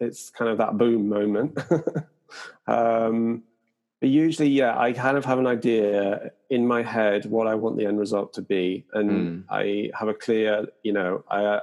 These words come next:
Speaker 1: I, I do have a clear idea of what, of what, I always have an, a vision, an image in my head of what it
Speaker 2: Okay.
Speaker 1: wants to be.
Speaker 2: Yeah.
Speaker 1: It's just how I get there. <laughs>
Speaker 2: Yeah.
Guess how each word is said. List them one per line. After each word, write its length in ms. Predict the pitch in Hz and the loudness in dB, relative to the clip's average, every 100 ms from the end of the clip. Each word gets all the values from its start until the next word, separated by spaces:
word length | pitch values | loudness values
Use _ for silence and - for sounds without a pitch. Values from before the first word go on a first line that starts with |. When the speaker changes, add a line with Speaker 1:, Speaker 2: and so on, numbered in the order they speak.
| - | -2
Speaker 1:
I, 160 | 107 107 - - _ _ - | -4 -4 -10 -10 _ _ -6
I 40 | |
do 140 | 110 123 | 0 2
have 100 | 104 | 0
a 40 | 104 | 0
clear 340 | 123 110 104 | 2 2 2
idea 340 | 101 101 104 95 | 2 2 2 0
of 120 | 90 | 0
what, 140 | 101 - - | -4 -2 -2
of 80 | |
what, 380 | 101 98 - - _ _ _ _ _ _ _ _ - | 0 0 -2 -14 _ _ _ _ _ _ _ _ -8
I 220 | 101 104 | 0 2
always 240 | 110 117 117 | 4 2 2
have 160 | 110 | 2
an, 260 | 104 110 - | 2 2 0
a 60 | 107 | 0
vision, 480 | 107 101 95 87 92 | 0 2 0 -2 -2
an 80 | 101 | -2
image 240 | 95 95 92 | 0 0 -2
in 60 | |
my 100 | 90 | -4
head 340 | 87 95 85 - - | -4 -2 -4 -6 -8
of 120 | 87 | -2
what 160 | 104 98 | 0 2
it 20 | |
Speaker 2:
Okay. 40 | 90 | 0
Speaker 1:
wants 220 | 90 85 | -2 -6
to 100 | - | -10
be. 280 | 82 82 82 _ - | -8 -8 -10 _ -6
Speaker 2:
Yeah. 260 | 92 87 - - - _ - | -2 -2 -4 -16 -20 _ -8
Speaker 1:
It's 100 | - | -4
just 140 | 110 | -2
how 200 | 110 101 | 0 2
I 60 | 95 | 2
get 240 | 101 90 | 0 -2
there. 180 | 78 58 - - - 175 - | -6 -6 -2 0 2 0 0
<laughs> 40 | 107 | -2
Speaker 2:
Yeah. 340 | 98 87 | 0 -2